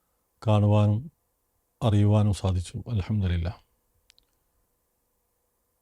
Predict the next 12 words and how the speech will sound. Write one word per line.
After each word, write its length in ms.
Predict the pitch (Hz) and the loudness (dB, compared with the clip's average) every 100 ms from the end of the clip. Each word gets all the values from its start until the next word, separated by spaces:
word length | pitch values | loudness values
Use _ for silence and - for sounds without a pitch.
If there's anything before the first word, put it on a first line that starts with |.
| _ _ - | _ _ -10
ഇസ്ലാമിക 500 | 139 - 123 120 123 127 - | -6 2 4 4 4 2 0
വിജ്ഞാനം 520 | 127 - 123 120 101 - _ - - - _ _ _ _ _ _ _ _ - _ _ - | -4 0 2 4 0 -6 _ -18 -18 -20 _ _ _ _ _ _ _ _ -20 _ _ 0
അത് 220 | 120 123 131 - - _ _ _ _ _ _ 135 | 4 4 2 -4 -20 _ _ _ _ _ _ 2
എല്ലാവർക്കും 540 | 113 123 123 117 135 | 4 6 4 2 -2
പകർന്നു 380 | 120 110 117 135 | 0 2 2 2
കൊടുക്കുക 360 | 120 113 101 92 95 _ _ _ | 2 0 0 -2 -4 _ _ _
എന്ന 260 | 113 110 110 104 - _ _ | 0 4 2 0 -6 _ _
വലിയ 220 | 123 110 120 | 2 4 4
ദൗത്യമാണ് 680 | 113 110 - 123 104 101 107 - _ _ _ - | 4 2 2 0 2 0 -4 -10 _ _ _ -6
ഈ 80 | 104 | -2
സ്ഥാപനം 480 | 98 - 98 101 104 | -2 0 2 2 0
നിർവഹിച്ചുകൊണ്ടിരിക്കുന്നത്. 920 | 107 98 95 98 92 87 85 - - | 0 0 0 0 -2 -4 -4 -10 -18